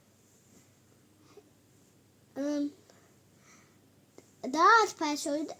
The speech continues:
Amerika, Amerika'nın daha fazla parası olur. Bak. Bir dolar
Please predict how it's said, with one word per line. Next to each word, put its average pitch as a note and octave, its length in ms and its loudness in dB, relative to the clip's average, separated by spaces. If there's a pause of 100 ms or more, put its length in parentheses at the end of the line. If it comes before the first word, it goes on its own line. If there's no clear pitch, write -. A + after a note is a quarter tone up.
Amerika, E4 400 -4 (260)
Amerika'nın D4+ 720 -2 (180)
daha A#3+ 220 -2
fazla A#3+ 320 -2 (600)
parası C#4 400 -2
olur. A#3+ 160 -4 (580)
Bak. E4+ 400 -2 (1600)
Bir A4+ 300 12
dolar G4 400 6